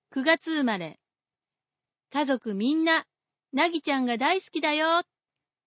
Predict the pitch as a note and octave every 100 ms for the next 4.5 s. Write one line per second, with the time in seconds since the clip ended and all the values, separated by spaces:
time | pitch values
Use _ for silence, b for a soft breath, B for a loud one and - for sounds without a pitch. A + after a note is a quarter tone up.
0 | _ _ _ _ - C#4+ G4 F4 C4+ A3+
1 | C4+ D4+ - E4 D#4+ - E4 C4 E4+ -
2 | _ _ _ _ _ _ _ _ _ _
3 | _ _ _ _ C4 C#4 E4+ F4 D#4+ G4
4 | F#4 A#3+ - F3+ C3+